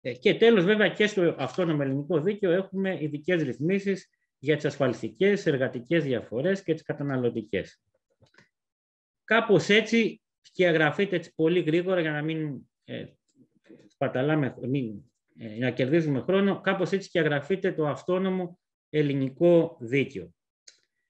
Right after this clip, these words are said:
Ε, οπότε ανακύπτει το βασικό, το, το θεμελιώδες ζήτημα, ποιο το εφαρμοστέο δίκαιο επί της ρήτρας παρέκτασης.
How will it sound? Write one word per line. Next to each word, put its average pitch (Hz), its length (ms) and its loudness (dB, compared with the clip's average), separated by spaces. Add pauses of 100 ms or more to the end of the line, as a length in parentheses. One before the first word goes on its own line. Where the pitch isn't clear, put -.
(720)
Ε, 156 560 2
οπότε 220 640 2
ανακύπτει 175 500 -4
το 170 340 -2 (140)
βασικό, 165 600 0
το, 160 280 -4 (120)
το 160 120 -4
θεμελιώδες 160 600 0
ζήτημα, 175 400 -4
ποιο 196 220 2
το 190 80 2
εφαρμοστέο 156 680 2
δίκαιο 131 600 -2
επί 127 260 -8
της 117 140 -6
ρήτρας 120 640 -2
παρέκτασης. 117 840 -2